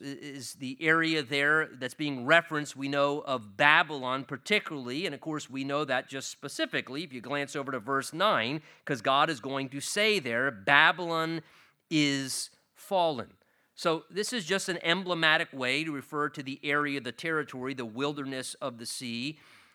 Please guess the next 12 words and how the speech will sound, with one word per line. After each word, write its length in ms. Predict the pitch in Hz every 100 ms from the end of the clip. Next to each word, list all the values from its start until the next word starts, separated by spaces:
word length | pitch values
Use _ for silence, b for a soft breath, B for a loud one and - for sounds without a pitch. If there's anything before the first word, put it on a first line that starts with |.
| B
of 240 | 139 117 101
Babylon. 600 | 143 156 139 107 113 175
So 160 | 151
this 200 | 135 151
is 100 | 160
a 60 | 151
word, 480 | 120 120 139 143 165
a 60 |
burden, 500 | 123 101 139 143 156
a 60 | 131
heavy 360 | - 170 175 151
word 500 | 110 120 135 208